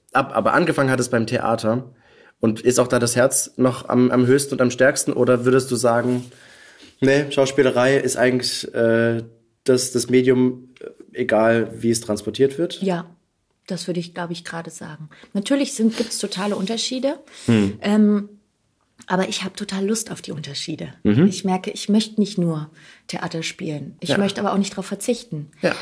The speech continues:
Speaker 2: Aber ich bin grad in so einer Lebensphase, wo ich gern mich breit fächern möchte
Speaker 1: Mhm.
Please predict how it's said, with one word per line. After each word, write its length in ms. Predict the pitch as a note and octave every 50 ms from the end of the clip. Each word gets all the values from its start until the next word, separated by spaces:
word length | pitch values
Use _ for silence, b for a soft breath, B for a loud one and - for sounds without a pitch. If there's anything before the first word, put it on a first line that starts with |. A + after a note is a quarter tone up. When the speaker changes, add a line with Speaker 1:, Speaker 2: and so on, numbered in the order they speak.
| B
Speaker 2:
Aber 300 | B - F3+ F#3 F#3 -
ich 120 | F#3+ - -
bin 180 | - G#3+ A3+
grad 280 | A3 A3 - F#3 G3+ -
in 100 | - G#3+
so 100 | G3 G3+
einer 120 | G3 G3
Lebensphase, 640 | F#3+ G3+ G#3+ A3 A3 G#3+ G#3+ G3+ G3 G3+ G3 G3+ F#3+
wo 80 | G3+
ich 140 | G3 F#3+ -
gern 340 | - G3 G3 G#3 G#3+ G#3 G3
mich 180 | G3+ G3+ - -
breit 320 | - F#3 F#3 G#3+ A3 -
fächern 400 | - - F#3 F3+ - F3 E3 D3+
möchte 320 | C3+ C3 B2+ - - C3+ C3 A#2+
Speaker 1:
Mhm. 360 | A2+ A2 G2+ F2+ F2+ G2 A2+